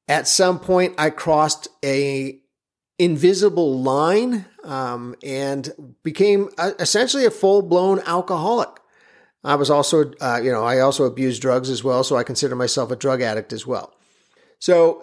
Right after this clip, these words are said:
by the time I was in my late thirties, things began to fall apart in my life. I was, um, increasingly, um, despondent and depressed and sad, and my life wasn't working out the way I wanted it to work out, or I had hoped it would work out. I was having,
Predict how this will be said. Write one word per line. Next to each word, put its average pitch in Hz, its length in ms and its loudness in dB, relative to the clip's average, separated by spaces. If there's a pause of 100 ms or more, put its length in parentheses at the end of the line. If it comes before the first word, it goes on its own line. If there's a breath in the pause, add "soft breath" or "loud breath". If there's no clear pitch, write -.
by 156 240 2
the 156 80 2
time 180 280 2
I 175 60 4
was 165 140 2
in 165 40 0
my 156 140 0
late 147 320 2
thirties, 202 500 0
things 165 440 -4
began 156 380 -2
to 135 60 -6
fall 139 280 2
apart 160 340 0
in 156 60 -6
my 147 140 0
life. 151 360 2
I 131 160 0
was, 123 300 -2
um, 127 280 -6
increasingly, 143 960 0
um, 123 680 -8 (160)
despondent 156 640 2
and 131 120 -8
depressed 147 640 -2
and 131 200 -6
sad, 139 480 0
and 123 180 -8
my 120 100 0
life 151 280 2
wasn't 147 240 0
working 139 280 -4
out 131 140 -2
the 139 80 -2
way 123 160 2
I 113 40 0
wanted 139 380 0
it 151 200 2
to 156 80 -2
work 151 320 2
out, 147 260 2
or 113 340 0
I 110 280 -6
had 104 220 -6
hoped 147 280 -2
it 156 120 -2
would 147 120 -4
work 156 240 0
out. 156 260 0 (380 loud breath)
I 120 80 -4
was 123 140 2
having, 127 400 0